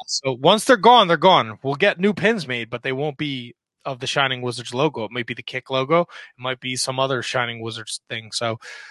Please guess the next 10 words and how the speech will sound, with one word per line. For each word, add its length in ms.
uh, 280
if 160
you 100
want 300
to, 520
uh, 360
get 180
in 120
on 160
that, 300